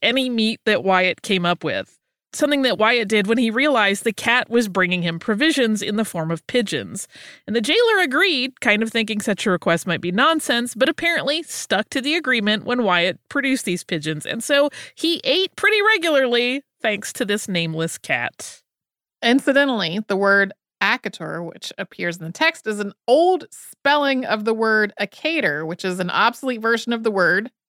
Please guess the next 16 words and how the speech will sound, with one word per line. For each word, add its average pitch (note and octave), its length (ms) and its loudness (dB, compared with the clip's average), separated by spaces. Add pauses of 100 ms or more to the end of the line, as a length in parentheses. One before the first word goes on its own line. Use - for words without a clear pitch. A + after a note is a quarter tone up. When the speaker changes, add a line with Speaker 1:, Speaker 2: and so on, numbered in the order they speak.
Speaker 2:
caterer. F#3+ 840 0 (760)
So A3 540 2
Sir B3 180 -2
Henry D4 240 -2
Wyatt's C4 400 2
salvation, C#4+ 540 0
at C4 100 -4
least A3 240 -8
according A3+ 320 -2
to G#3+ 80 -8
his F3+ 180 -6
family A3 300 0
legend, B3+ 400 0
was A#3+ 140 0
a C4+ 60 0
caterer E4+ 680 2